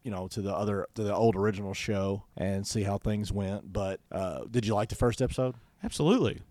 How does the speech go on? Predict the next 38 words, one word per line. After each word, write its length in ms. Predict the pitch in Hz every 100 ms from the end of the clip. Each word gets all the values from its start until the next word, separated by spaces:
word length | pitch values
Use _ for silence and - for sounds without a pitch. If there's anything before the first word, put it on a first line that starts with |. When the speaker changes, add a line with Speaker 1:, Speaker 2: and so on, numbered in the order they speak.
| -
Speaker 2:
Uh, 300 | 139 131 131
I 80 | 139
think 120 | 165
I 40 |
like 160 | 160 151
the 80 | 143
second 240 | 151 139
one 100 | 135
better, 300 | 113 101 95
but 300 | 90 98 98
the 40 | -
first 220 | 175 180
one 80 | 139
was 100 | 107
Speaker 1:
So 80 | 127
Speaker 2:
very 220 | 120 113
Speaker 1:
I, 40 |
Speaker 2:
good. 260 | 92 85 85 -
Speaker 1:
funny 240 | 113 151 151
you 100 | 127
say 240 | - 131
that 220 | 104 98
because 560 | 95 98 101 95 92 -
I, 300 | - 107 98 -
I 60 | -
talked 280 | 98 117 98
to 40 |
the 80 | 107
guys 260 | 101 98 101
I 60 |
work 260 | 101 135 -
with, 380 | 95 95 98 -
and, 300 | 104 95 92
uh, 220 | 90 87 85 - _ _ _ -
I 60 |
was 80 | 95
talking 260 | - 104
to, 60 | 98